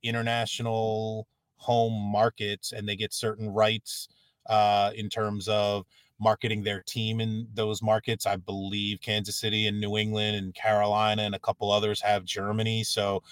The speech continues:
um, again, I think it was a bit of a volunteer and a bit of a kinda long-term plan. Um, the first game in Germany last year was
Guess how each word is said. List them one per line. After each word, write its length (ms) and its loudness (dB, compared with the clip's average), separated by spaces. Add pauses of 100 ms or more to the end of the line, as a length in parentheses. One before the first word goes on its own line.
(280)
um, 400 4 (260)
again, 260 2
I 60 0
think 180 -4
it 40 0
was 160 0
a 100 0
bit 240 0
of 120 2
a 40 2
volunteer 800 6
and 140 2
a 40 -4
bit 160 0
of 160 0
a 320 0
kinda 220 2
long-term 640 0
plan. 540 2 (400)
Um, 540 2
the 80 -6
first 320 -2
game 160 0
in 80 -4
Germany 360 -2
last 340 2
year 200 -2
was 420 -6